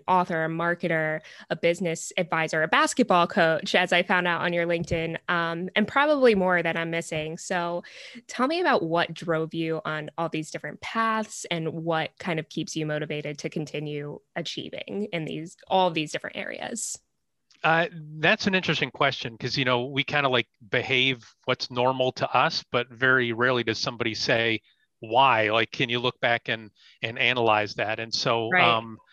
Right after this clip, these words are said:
Speaker 2: you know, I, I guess I would look back and I went to a very tiny high school. So when I say tiny, I graduated third in my class, but I was not in the top ten percent. So if you do the math, you're like, "Wait a second, there are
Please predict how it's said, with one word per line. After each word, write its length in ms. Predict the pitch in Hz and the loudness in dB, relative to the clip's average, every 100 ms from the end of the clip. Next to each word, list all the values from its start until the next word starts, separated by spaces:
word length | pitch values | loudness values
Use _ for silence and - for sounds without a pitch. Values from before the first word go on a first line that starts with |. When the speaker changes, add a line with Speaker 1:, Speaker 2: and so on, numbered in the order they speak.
| - - | -20 -14
Speaker 2:
you 180 | 202 151 | -4 0
know, 120 | 147 | 2
I, 140 | - 156 | 2 2
I 60 | 165 | 4
guess 240 | 202 233 | 4 4
I 60 | 202 | 0
would 140 | 151 | 0
look 200 | 147 - | -2 -2
back 380 | 143 139 139 - - | 0 2 0 -2 -8
and 420 | 131 123 120 120 | -4 -2 -4 -4
I 60 | 147 | -2
went 200 | 165 170 | -2 -4
to 140 | - | -4
a 80 | 120 | -6
very 500 | 113 135 156 170 156 _ | -2 0 0 -2 -8 _
tiny 680 | - - 139 143 139 139 135 _ _ _ | -8 -2 -2 -2 -8 -8 -12 _ _ _
high 160 | 131 127 | -2 0
school. 420 | - - 110 - _ - | 0 -4 -8 -10 _ -16
So 140 | - 131 | -6 0
when 80 | 123 | 0
I 80 | |
say 260 | 175 - 175 | 0 0 0
tiny, 640 | - - 147 127 110 113 - - | 0 -2 0 0 -4 -4 -10 -6
I 100 | 139 | -2
graduated 600 | 135 131 131 117 123 120 | 0 2 2 0 -2 -2
third 320 | - - 143 156 | -6 -2 0 0
in 80 | |
my 140 | 156 160 | -2 -4
class, 480 | - 135 127 123 - | 0 2 2 -2 -6
but 160 | 120 | -4
I 60 | 113 | -2
was 200 | 110 - | -2 -2
not 240 | 120 123 | 2 2
in 80 | 120 | 2
the 60 | 110 | -6
top 300 | - 113 - | 0 0 0
ten 220 | - 113 | -6 -8
percent. 480 | - 104 - 113 104 - - _ | -6 -10 -2 -2 -2 -10 -20 _
So 140 | - 127 | -8 -6
if 80 | |
you 60 | 139 | -6
do 160 | 151 151 | -6 -6
the 120 | 131 | -6
math, 400 | 123 131 120 117 | 0 2 2 0
you're 100 | 123 | -4
like, 140 | 113 113 | -2 0
"Wait 140 | 185 | 0
a 40 | 139 | 0
second, 280 | 143 117 | -2 -2
there 120 | 127 | -4
are 80 | 131 | -8